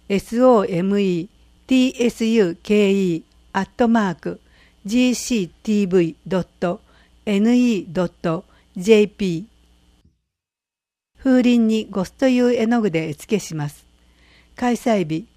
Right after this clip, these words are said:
七月二十三日土曜日。時間、一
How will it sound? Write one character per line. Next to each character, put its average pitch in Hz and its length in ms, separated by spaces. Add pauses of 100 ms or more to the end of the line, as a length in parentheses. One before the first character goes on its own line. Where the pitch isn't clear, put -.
(220)
七 - 240
月 247 240
二 247 180
十 180 220
三 196 260
日 160 300
土 160 100
曜 170 300
日。 147 180 (600)
時 190 180
間、 202 380 (260)
一 196 160